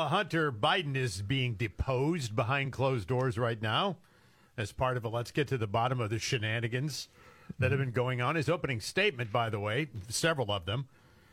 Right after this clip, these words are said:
have already been made. Uh, one of them, he said, "I did not involve my father in my business."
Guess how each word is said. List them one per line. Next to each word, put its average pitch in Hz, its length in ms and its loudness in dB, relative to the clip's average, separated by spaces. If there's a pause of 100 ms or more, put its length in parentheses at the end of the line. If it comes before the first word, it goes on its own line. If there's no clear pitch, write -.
(180)
have 127 120 2
already 143 240 2
been 117 200 -2
made. 139 320 2
Uh, 117 160 0
one 156 200 2
of 190 40 2
them, 139 140 0
he 127 80 0
said, 135 320 2
"I 127 240 0
did 127 200 -2
not 165 280 2
involve 143 480 2
my 123 200 2
father 165 420 2
in 127 180 -2
my 135 200 0 (180)
business." 339 640 2